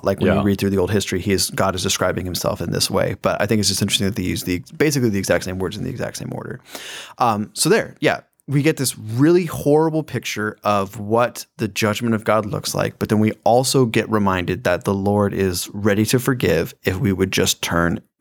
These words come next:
Speaker 1: back to him, if the people of Israel, if the people of Judah would just turn back to him. And so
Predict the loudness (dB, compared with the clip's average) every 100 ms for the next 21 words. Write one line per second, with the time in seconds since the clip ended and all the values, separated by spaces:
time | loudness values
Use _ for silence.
0 | -4 -4 -2 -6 -6 -6 -4 0 0 2
1 | 2 2 2 0 -2 -4 -4 -4 0 0
2 | 0 0 -2 0 -2 -2 0 -2 -2 -4
3 | -2 -2 -8 -12 -10 -8 -6 -8 -10 -14
4 | _ 0 2 2 4 2 0